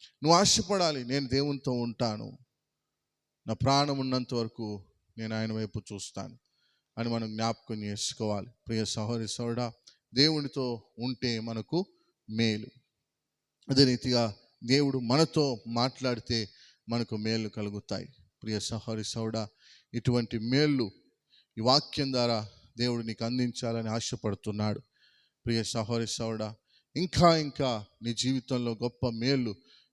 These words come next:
దేవుడు అనుగ్రహించాలని దాసునిగా నేను కూడా కోరుకుంటున్నాను.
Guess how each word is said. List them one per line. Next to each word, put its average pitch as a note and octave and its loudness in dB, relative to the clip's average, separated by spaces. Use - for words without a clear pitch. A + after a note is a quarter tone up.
దేవుడు B2 4
అనుగ్రహించాలని B2 0
దాసునిగా A2+ -2
నేను A2+ -4
కూడా G#2+ -2
కోరుకుంటున్నాను. G#2 -4